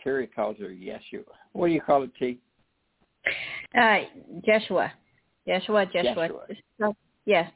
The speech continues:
Speaker 2: Jeshua.
Speaker 1: We rely on Yeshua, and a-, as he said in the scriptures. He feeds the birds, the animals,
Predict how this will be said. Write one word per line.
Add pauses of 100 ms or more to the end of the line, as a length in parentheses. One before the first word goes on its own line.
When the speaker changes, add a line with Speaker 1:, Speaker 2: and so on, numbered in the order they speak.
(120)
Speaker 2:
Jeshua. (1600)
Speaker 1:
We (180)
rely
on
Yeshua, (340)
and
a-,
as
he
said
in
the (100)
scriptures. (200)
He
feeds
the
birds, (920)
the
animals,